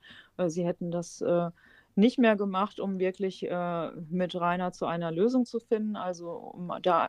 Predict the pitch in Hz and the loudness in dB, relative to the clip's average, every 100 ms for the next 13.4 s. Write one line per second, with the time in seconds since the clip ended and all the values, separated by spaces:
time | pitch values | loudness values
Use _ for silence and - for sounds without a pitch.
0 | - - 170 165 185 - 190 180 190 175 | -2 0 2 4 2 2 -2 -2 -6 -4
1 | 165 170 170 233 214 - - 190 185 196 | -2 0 0 0 -4 -4 -4 0 0 -2
2 | - 185 180 185 170 175 190 _ _ _ | -6 -8 -8 -10 -4 -4 -4 _ _ _
3 | _ - 202 185 156 - 190 185 180 - | _ -8 -2 -2 -2 0 2 2 0 -2
4 | 170 165 - 175 175 170 175 - - _ | -2 -4 0 2 2 0 -6 -16 -20 _
5 | - - - - 180 - 175 180 165 170 | -20 -20 -8 0 2 4 4 4 0 0
6 | 170 190 208 - 196 - 190 - 185 185 | -4 -6 -8 -8 -10 -8 -8 -2 -2 0
7 | 175 175 170 170 175 165 170 165 - - | -2 -2 -2 0 -2 -2 -4 -6 -8 -4
8 | 165 165 - - - _ - - 170 170 | -2 -2 -6 -20 -20 _ -8 0 0 0
9 | 165 175 156 165 - 170 165 165 - 170 | -2 -4 -2 -4 -2 -4 -2 -4 -2 -2
10 | 165 - 170 156 160 - 160 - 160 160 | -2 -4 -2 0 0 -2 -10 -4 0 0
11 | 156 - 156 151 - - 160 156 151 - | -2 -6 -6 -8 -6 -2 0 0 -2 -6
12 | - - 147 139 131 127 139 147 - 147 | -2 2 2 2 0 0 0 -4 -12 -8
13 | 143 - 151 | -8 -4 -6